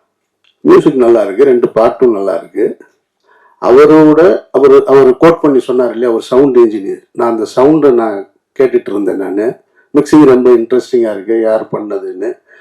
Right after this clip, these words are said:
அவர் அதை கோட் பண்ணாரு. So, ரொம்ப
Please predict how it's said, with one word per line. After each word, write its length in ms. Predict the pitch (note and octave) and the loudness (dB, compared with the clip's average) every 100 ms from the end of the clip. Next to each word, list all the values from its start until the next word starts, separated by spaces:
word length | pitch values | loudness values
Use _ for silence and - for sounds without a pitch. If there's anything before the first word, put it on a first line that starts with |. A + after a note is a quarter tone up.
| _ | _
அவர் 200 | - A#2 | -4 -2
அதை 180 | A2+ A2 | -2 -4
கோட் 200 | A#2 A#2 A2+ | -2 -2 -2
பண்ணாரு. 600 | F#2+ F2 F2 G2+ F3+ _ _ _ _ _ _ | -8 -8 -4 -6 -6 _ _ _ _ _ _
So, 560 | C#3 C#3 A#2 G2+ F2+ - _ _ _ _ | 2 4 4 0 -4 -10 _ _ _ _
ரொம்ப 440 | - C#3 D#3 - | -4 0 0 0